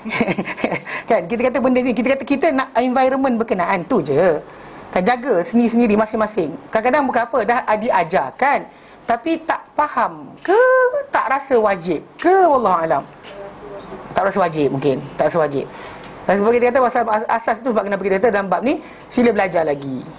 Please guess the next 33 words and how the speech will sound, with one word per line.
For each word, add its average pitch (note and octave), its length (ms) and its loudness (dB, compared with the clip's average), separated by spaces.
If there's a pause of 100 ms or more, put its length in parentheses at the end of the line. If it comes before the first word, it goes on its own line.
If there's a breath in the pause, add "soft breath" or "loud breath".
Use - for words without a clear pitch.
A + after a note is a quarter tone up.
(100)
Itu F#3+ 140 2
je. C#3 160 2 (340)
Maka F3+ 160 2 (120)
kita A3+ 160 2
kata B3 40 4
benda A3+ 200 0
tu A#3 80 2
bukan D#3+ 160 0
pakaian G3+ 280 0
wanita. F3+ 440 -2 (680)
Bukan F#3+ 200 2
pakaian F3 240 2
wanita E3 280 0
untuk D3+ 200 0
ni. C#3+ 120 2 (200)
Untuk, E3+ 280 2
untuk E3+ 200 0
apa, F#3 240 2
berlompat-lompat E3+ 680 0
dan D#3 80 -6
sebagainya. D#3 280 0
Bukan F#3 320 0 (160)
fitrah F#3 320 0
wanita E3 280 -2 (120)
untuk D3+ 120 -4
itu. D3 180 -4 (540 loud breath)
Kan D#3 160 2
untuk G3+ 120 0
kerja, G3 360 2
angkat, F#3+ 320 -2
angkat F3 240 -2
balak, F#3+ 360 0
lelaki. D#3+ 360 -6